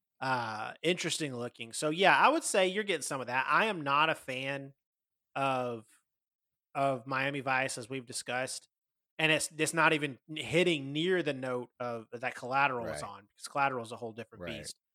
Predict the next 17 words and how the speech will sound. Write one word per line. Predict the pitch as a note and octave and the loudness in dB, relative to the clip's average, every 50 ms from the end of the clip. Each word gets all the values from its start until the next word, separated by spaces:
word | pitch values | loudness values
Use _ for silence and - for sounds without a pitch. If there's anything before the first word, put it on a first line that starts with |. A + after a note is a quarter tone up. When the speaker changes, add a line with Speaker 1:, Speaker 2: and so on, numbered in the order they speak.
| _ _ _ _ _ - | _ _ _ _ _ 2
Speaker 1:
But, | F3+ F3+ | 2 4
I | F3+ | 4
mean, | F#3+ G3+ G3 | 2 0 0
it's | G#3+ A#3 - | 0 0 0
stylish. | - - D#3+ D#3 F3 F#3+ E3+ B2 A2 - - - - - | 2 4 6 8 8 6 4 2 -6 -12 -14 -20 -18 -14
It's | C#3+ - | -14 -2
very | D3+ E3+ F#3 F#3+ F3 | 2 2 2 2 2
stylish. | - - D3+ C3+ C#3 C3+ A2 A2+ - - | 0 0 0 0 0 0 -2 -6 -4 4
I | D3+ D#3 F3 | 8 8 8
would | F3+ G3 D#3+ | 8 6 4
rather | D3 E3+ F3 F#3 F#3+ F#3 | 6 6 8 8 8 4
have | C#3 D#3 F3 F3+ E3 | 6 6 6 6 6
a | E3 | 2
new | D3 D3+ E3 E3+ | 0 2 0 2
Michael | D#3+ D#3+ E3 D#3+ - E3+ | 4 4 2 4 2 0
Mann | D#3 D#3+ D#3 D#3 C#3+ C3+ | -2 0 0 -2 -2 -2
movie, | C#3 D3+ F3 G3 G3 G#3+ A3 A3 G#3 | -4 -4 -4 -4 -4 -8 -8 -10 -12